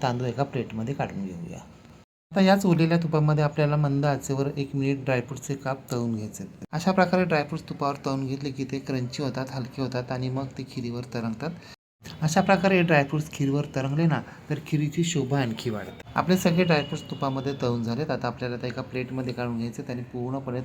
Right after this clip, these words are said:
थंड करण्यासाठी बाजूला ठेवून द्यायचे आहेत. तोपर्यंत आपण तुपावर परतून घेतलेले तांदूळ देखील थंड झालेत. आता मिक्सरच्या छोट्या चटणीच्या भांड्यामध्ये आपल्याला हे तांदूळ घालायचे आहेत आणि जाड रव्यासारखे हे तांदूळ आपल्याला बारीक करून घ्यायचे आहेत.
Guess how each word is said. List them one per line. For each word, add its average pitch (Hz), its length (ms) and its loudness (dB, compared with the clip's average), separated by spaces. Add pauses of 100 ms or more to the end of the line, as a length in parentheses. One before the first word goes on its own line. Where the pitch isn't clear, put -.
थंड 120 180 -4
करण्यासाठी 120 480 -4
बाजूला 107 340 -2
ठेवून 101 280 -4
द्यायचे 95 240 -8
आहेत. - 120 -12 (320)
तोपर्यंत 175 380 4
आपण 170 340 4
तुपावर 147 300 2
परतून 147 380 -4
घेतलेले 139 400 -4
तांदूळ 127 280 0
देखील 139 380 -4
थंड 123 200 -2
झालेत. 113 320 -2
आता 127 180 -6
मिक्सरच्या 131 520 -6
छोट्या 139 300 -6
चटणीच्या 135 440 -8
भांड्यामध्ये 120 480 -4
आपल्याला 120 280 -6
हे 120 60 -4 (100)
तांदूळ 107 260 -2
घालायचे 120 360 -4
आहेत - 460 -10
आणि 151 160 -4
जाड 135 360 -2
रव्यासारखे 123 500 -4
हे 123 120 -4
तांदूळ 110 300 -2
आपल्याला 110 360 -4
बारीक 104 300 -2
करून 98 260 -4
घ्यायचे 95 280 -6
आहेत. - 280 -16